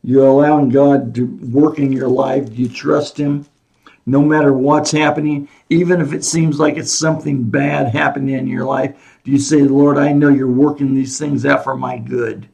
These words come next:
Because that's what he said he's doing. All things work together for good to them who love God,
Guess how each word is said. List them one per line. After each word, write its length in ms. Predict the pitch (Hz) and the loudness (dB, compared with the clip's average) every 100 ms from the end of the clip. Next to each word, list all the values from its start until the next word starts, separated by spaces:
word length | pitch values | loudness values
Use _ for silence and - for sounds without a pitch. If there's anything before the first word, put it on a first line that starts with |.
| _ _ _ _ _ _ _ _ _ _ | _ _ _ _ _ _ _ _ _ _
Because 240 | - 117 | -4 0
that's 240 | 143 160 143 | 2 2 2
what 240 | 151 120 | 0 0
he 80 | 135 | -4
said 340 | - 156 147 | -2 2 2
he's 220 | 123 117 | 0 -6
doing. 460 | 101 120 117 110 - _ _ _ | -6 -6 -6 -8 -12 _ _ _
All 360 | 147 156 156 - | 2 6 6 4
things 340 | 143 131 117 | 0 0 -2
work 280 | 101 123 - | -2 -4 -6
together 640 | 117 113 131 123 123 117 _ _ _ _ | -10 -4 -2 -2 -6 -8 _ _ _ _
for 260 | _ - 123 | _ -2 -2
good 400 | 101 135 127 120 | 2 0 0 -2
to 100 | 135 | -6
them 540 | 120 143 135 123 113 _ _ _ | 0 2 2 -2 -8 _ _ _
who 220 | 139 127 | 0 2
love 560 | 120 120 135 127 117 110 | 2 2 2 0 -2 -6
God, 500 | 131 127 123 117 | -4 -2 -2 -4